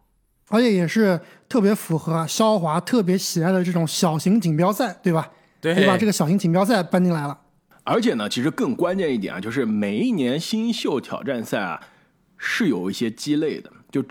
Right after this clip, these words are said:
Speaker 3: 以前一年级打二年级，
Speaker 2: 就根本不防守。
Speaker 3: 但是有不防守，有几年的二年级还输给了一年级，联盟后来就改了，是国际球员打这个美国球员。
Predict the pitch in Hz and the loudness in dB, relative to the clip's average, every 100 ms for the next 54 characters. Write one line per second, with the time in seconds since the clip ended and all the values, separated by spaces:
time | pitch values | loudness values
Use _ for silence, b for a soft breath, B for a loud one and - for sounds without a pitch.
0 | - 131 110 110 123 160 175 156 120 120 | -6 -6 -4 -2 -2 -2 -2 0 0 0
1 | 117 110 - 107 87 87 90 80 277 269 | -2 -4 -4 -6 -6 -8 -6 2 4 4
2 | 170 214 214 135 156 175 120 92 95 - | 2 2 2 2 0 -2 -6 -8 -10 -12
3 | _ _ _ 127 180 165 127 151 104 85 | _ _ _ -6 -2 0 0 0 -2 -2
4 | 143 185 185 120 120 135 214 185 143 156 | -2 0 0 0 0 0 0 0 -2 -4
5 | 143 131 147 B - 175 320 269 131 107 | -2 -4 -4 B -6 -4 -2 -2 -4 -4
6 | 147 127 127 110 95 - B B - 180 | -2 -2 -2 -4 -6 -8 B B -4 0
7 | 240 240 214 220 247 - - 92 98 123 | 0 0 -2 -2 -2 -4 -4 -6 -6 -4
8 | 117 107 165 202 180 165 131 143 - - | -4 -2 -2 -2 0 0 0 -2 -4 -6
9 | - 135 120 110 98 202 165 113 87 | -6 -2 -2 -2 -2 -2 -2 -4 -8